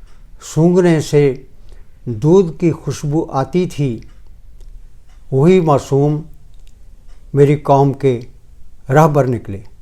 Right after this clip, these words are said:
ਰਾਹਬਰ ਹੁੰਦਾ ਹੈ ਰਾਹ ਦਸੇਰੇ। ਐਪੀਸੋਡ ਵੇਖਣ ਲਈ ਤੁਹਾਡਾ ਬਹੁਤ ਬਹੁਤ ਧੰਨਵਾਦ। ਆਪਾਂ ਸਾਰੇ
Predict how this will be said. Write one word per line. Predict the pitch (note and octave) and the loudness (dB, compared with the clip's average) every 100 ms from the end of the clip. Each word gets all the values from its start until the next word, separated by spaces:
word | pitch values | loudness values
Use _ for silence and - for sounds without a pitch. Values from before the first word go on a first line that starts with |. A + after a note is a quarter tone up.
| - - | -16 -2
ਰਾਹਬਰ | D3+ D3+ C#3+ | 0 2 0
ਹੁੰਦਾ | A#2+ B2 B2+ | -2 -2 -2
ਹੈ | |
ਰਾਹ | C3 D3 | 0 -2
ਦਸੇਰੇ। | G#2 - G2+ - - - - - - - - - - - - | -4 -12 -14 -16 -20 -20 -20 -20 -20 -20 -20 -20 -20 -20 -6
ਐਪੀਸੋਡ | D#3 D#3+ C#3+ E3 | -4 -2 0 0
ਵੇਖਣ | C#3+ B2+ B2+ C#3 | 2 0 0 0
ਲਈ | C#3 C3 - - - - | 0 -2 -10 -20 -20 -6
ਤੁਹਾਡਾ | C3+ B2+ | -2 0
ਬਹੁਤ | A#2 C3 D3 C3 | 0 0 0 -2
ਬਹੁਤ | C3 - - - - - - | -4 -4 -10 -20 -20 -20 -10
ਧੰਨਵਾਦ। | C3+ A#2+ A#2+ B2+ D3+ - - - - - | -4 -2 0 0 0 -4 -16 -20 -6 0
ਆਪਾਂ | D3 D3 D3 | 2 4 0
ਸਾਰੇ | - C3 D3+ D#3 | 0 2 4 4